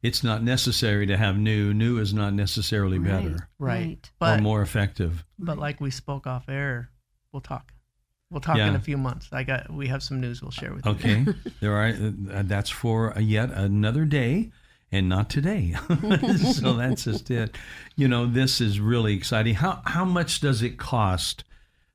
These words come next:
Speaker 1: uh, notwithstanding the, the airline for the people going over and all of that, but, uh, do you have any idea on what the actual cost is for, uh, this whole crew to go out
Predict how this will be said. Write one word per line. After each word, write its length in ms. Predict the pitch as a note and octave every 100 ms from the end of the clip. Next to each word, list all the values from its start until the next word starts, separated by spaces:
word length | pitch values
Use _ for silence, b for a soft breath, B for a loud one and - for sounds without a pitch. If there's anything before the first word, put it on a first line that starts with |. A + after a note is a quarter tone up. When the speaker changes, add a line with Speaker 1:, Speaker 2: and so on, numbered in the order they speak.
| _
Speaker 1:
uh, 360 | G#2+ G2+ G2 G#2+ G2+ - E3 B2+ A#2+
notwithstanding 960 | A2+ C3 C#3 C3+ B2+ - B2+ A#2 A#2+ A2+
the, 360 | G#2 G2+ G2+ G2
the 140 | G2+
airline 500 | G2+ G#2+ G#2+ G#2 G#2
for 120 | F#2+ G2
the 100 | F2+
people 300 | A2+ - G2+
going 380 | G2+ G2 G2
over 360 | F#2+ F#2 F2+ F#2+
and 100 | F#2
all 160 | F2+ F2
of 140 | F2
that, 300 | F2+ F2+ - b b b
but, 120 | - A2+
uh, 60 |
do 140 | A2 A#2
you 60 |
have 140 | C#3+ B2+
any 180 | C3+ A#2+
idea 360 | A2 G#2 G#2+
on 100 | G#2+
what 220 | G2 G#2 -
the 120 | G2+
actual 340 | G2+ - G2+
cost 580 | E2 - G#2 G#2+ - -
is 280 | G#2+ G2+ G2+
for, 540 | - G2+ F#2+ F#2+ F#2+ b b b b b
uh, 80 | - -
this 520 | A2 A2+ G#2+ - - _
whole 240 | - B2+ B2
crew 540 | - - A2 A2+ A#2
to 100 | A2+
go 280 | F2+ F#2+ F2+
out 420 | F2+ F#2 G2+ G#2+